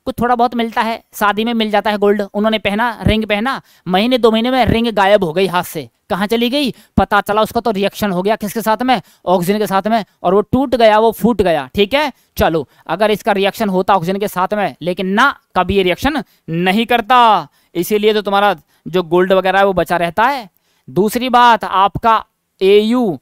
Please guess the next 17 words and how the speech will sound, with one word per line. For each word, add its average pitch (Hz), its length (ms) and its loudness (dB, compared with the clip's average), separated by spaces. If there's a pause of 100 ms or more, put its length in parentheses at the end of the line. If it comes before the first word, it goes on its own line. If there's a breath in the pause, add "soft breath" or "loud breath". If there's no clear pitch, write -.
(240)
ऑक्सीजन 175 320 0
के 208 100 -2
साथ 202 340 0
कभी 170 220 0
भी 180 100 2
रिएक्शन 175 500 -2 (140)
नहीं 151 440 -6
करता। 127 400 -10 (520 soft breath)
चलें, 240 360 0 (120)
आगे 175 160 0
बात 160 160 0
करते 170 180 -8
हैं 196 40 -8
नेक्स्ट 156 220 -10
वन। 135 60 -14 (880)
क्वेश्चन 202 240 -6
नंबर 190 320 -4